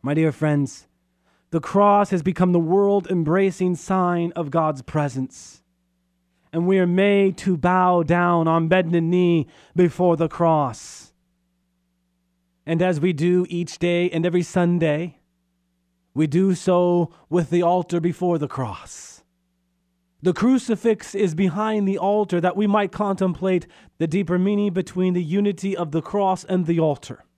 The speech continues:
That what happened two thousand years ago is what happens every day, four times every second of every day, as I've talked about it before, right?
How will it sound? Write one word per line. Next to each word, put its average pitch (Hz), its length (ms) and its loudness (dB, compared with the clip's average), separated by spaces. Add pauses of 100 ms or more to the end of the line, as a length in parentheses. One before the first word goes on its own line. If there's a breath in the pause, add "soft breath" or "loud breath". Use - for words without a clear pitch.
(440 soft breath)
That 196 100 2
what 185 160 4
happened 196 500 0
two 214 180 0
thousand 196 500 0
years 196 280 2
ago 196 340 0
is 170 120 0
what 185 100 0
happens 180 680 0 (420 soft breath)
every 196 320 2
day, 160 480 0 (1120)
four 220 360 4
times 190 720 0 (320 soft breath)
every 202 260 2
second 196 440 0
of 180 160 0
every 170 220 0
day, 147 280 0
as 151 160 -2
I've 147 180 0
talked 143 220 2
about 139 220 0
it 123 80 -4
before, 117 400 -4
right? 160 420 -2